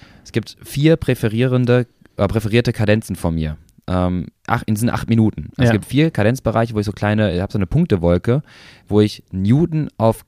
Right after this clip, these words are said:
Speaker 1: Kadenz plotte. Das heißt, wie viel Kraft kommt bei der
Speaker 2: Ja.
Speaker 1: Kadenz raus? Und je höher die Trittfrequenz, das ist ganz interessant, weil es einfach eine abfallende Exponentialfunktion ist, je höher die Trittfrequenz, desto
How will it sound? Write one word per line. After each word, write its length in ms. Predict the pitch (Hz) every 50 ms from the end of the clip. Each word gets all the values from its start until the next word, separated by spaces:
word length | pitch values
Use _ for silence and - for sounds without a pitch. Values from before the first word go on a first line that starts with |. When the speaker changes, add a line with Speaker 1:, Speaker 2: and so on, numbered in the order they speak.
| _ -
Speaker 1:
Kadenz 400 | 117 110 95 104 107 110 - -
plotte. 480 | - - 92 85 - - 78 73 - -
Das 120 | - -
heißt, 140 | 92 90 90
wie 80 | 120 131
viel 100 | 135 -
Kraft 300 | - - 120 - - -
kommt 180 | - 110 107 -
bei 80 | 104
der 100 | 104 104
Speaker 2:
Ja. 60 | 113
Speaker 1:
Kadenz 280 | 107 98 101 104 95 -
raus? 240 | - 76 - - - - - - - - - - _ _ _ _ _ _ _ _
Und 200 | - 104 101 98 107
je 200 | 107 101 - - - -
höher 220 | - 127 165 202 185
die 100 | 180 165
Trittfrequenz, 800 | - - 185 - 123 - - 90 90 98 143 190 - - - _ _
das 100 | - 98
ist 80 | 113 117
ganz 180 | 131 123 110
interessant, 300 | 113 120 120 - 170 165
weil 100 | 113 104
es 40 | 95
einfach 220 | 101 104 104 113 110
eine 260 | 107 107 104 - - _ _ _ _ _ -
abfallende 840 | - 131 - - - - 113 117 120 120 120 117 117 117 117 113 - _ _ _ _ -
Exponentialfunktion 920 | - 113 - - - 104 104 95 - 104 104 104 - 104 - - 90 90 92
ist, 180 | 101 117 - -
je 140 | 101 104 104
höher 160 | 135 180 196
die 80 | 170 147
Trittfrequenz, 460 | - 190 165 135 117 - 110 113 120
desto 280 | 120 110 - 110 101